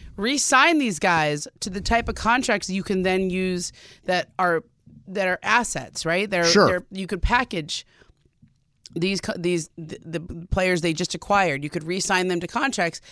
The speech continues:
Speaker 1: You give up your cap space, but then you could package them for a, a star. Let's say, I don't know, Damian Lillard gets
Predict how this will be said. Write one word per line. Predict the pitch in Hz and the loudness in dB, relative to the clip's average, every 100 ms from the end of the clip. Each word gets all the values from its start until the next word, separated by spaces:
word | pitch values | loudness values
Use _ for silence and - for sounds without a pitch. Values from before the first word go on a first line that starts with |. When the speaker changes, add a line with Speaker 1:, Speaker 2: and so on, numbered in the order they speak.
| - - | -20 -12
Speaker 1:
You | 185 | -6
give | 175 240 233 | 4 6 6
up | - | 2
your | 214 | 0
cap | - 285 330 | 4 4 4
space, | - 190 170 | 0 0 0
but | 175 | -2
then | 185 175 | -4 -4
you | |
could | 175 - | -6 -4
package | 170 160 151 | -4 -4 -4
them | 156 147 | -4 -4
for | 151 139 | -4 -4
a, | - | -6
a | - | -8
star. | - - 147 117 120 | -8 -4 -4 -4 -8
Let's | 139 - | -10 -4
say, | 165 151 - - - _ 185 | -2 -2 -6 -20 -20 _ -6
I | |
don't | 143 135 | -4 -2
know, | |
Damian | 165 170 165 165 | 0 2 2 2
Lillard | 160 147 135 | 0 -2 -2
gets | 131 123 - - - | -4 -4 -4 -4 -6